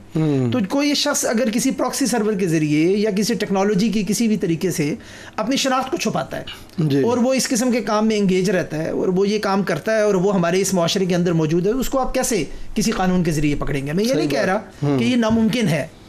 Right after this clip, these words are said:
Speaker 2: उसको भी पकड़ना मुमकिन होता है, लेकिन ये अज-, बहुत ज़्यादा मुश्किल हो जाता है।
Speaker 1: जी।
Speaker 2: तो जो दूसरी जिहत है काम करने की, वो ज़ाहिर बात है तरबियत की जिहत है,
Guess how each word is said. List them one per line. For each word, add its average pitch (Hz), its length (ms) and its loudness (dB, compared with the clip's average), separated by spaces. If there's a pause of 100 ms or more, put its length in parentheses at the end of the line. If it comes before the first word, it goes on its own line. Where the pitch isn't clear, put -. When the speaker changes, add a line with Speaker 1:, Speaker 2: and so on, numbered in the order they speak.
Speaker 2:
उसको 285 320 0
भी 359 100 2
पकड़ना 214 380 0
मुमकिन 190 340 2
होता 196 180 0
है, 233 40 0
लेकिन 208 220 0
ये 202 60 0
अज-, 180 200 -2
बहुत 165 260 0
ज़्यादा 143 200 -2
मुश्किल 143 280 -4
हो 131 80 -8
जाता - 260 -12
है। - 240 -2
Speaker 1:
जी। 135 220 2
Speaker 2:
तो 240 80 0
जो 240 120 2
दूसरी 277 400 2
जिहत 247 280 0
है 247 60 -2
काम 214 240 -2
करने 220 260 0
की, 254 100 0
वो 233 120 0
ज़ाहिर 208 160 2
बात 208 160 0
है 233 60 -2
तरबियत 151 400 0
की 143 100 -8
जिहत 123 220 -8
है, - 140 -6